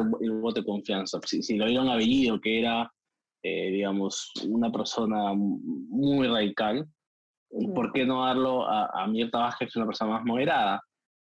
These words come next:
Speaker 1: El
Speaker 2: Ujú.
Speaker 1: tema está en qué pasa si es que, y eso es lo que también están hablando las bancadas del centro, qué pasa si es que, eh, la facción serranista se, se, se, bueno, decide votar en abstención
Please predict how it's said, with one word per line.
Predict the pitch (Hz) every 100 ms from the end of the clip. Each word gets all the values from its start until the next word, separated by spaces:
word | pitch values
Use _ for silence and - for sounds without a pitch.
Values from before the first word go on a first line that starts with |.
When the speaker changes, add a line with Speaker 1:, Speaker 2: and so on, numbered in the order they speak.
| _ -
Speaker 1:
El | 120
Speaker 2:
Ujú. | 113 190
Speaker 1:
tema | 139 143
está | 143 - 131 131
en | 131
qué | 127 143
pasa | - 135 - 139
si | - 123
es | 127 -
que, | - 117 123 139 _ _ _ _ -
y | - 120
eso | 120 131
es |
lo | 120
que | 107
también | 107
están | 110 123 120
hablando | 107 110
las | 113
bancadas | 107 92 104
del |
centro, | - 107 117
qué | -
pasa | 127 123 135
si | 127
es | 113
que, | - 90 92 - _ _ _ _ _ _ _ _ _ _ _ _ _ _ _
eh, | 107 104 101
la | 104
facción | 113 - 131
serranista | 135 117 117
se, | 135 - -
se, | - - 95 90 90 90 87 - - - _ _ _ _ _ _ _ _ _ -
se, | - - 104 95 85 71 53
bueno, | 139 135
decide | 135 131 160
votar | 143 147
en | 147
abstención | 151 - 160 156 170 170 233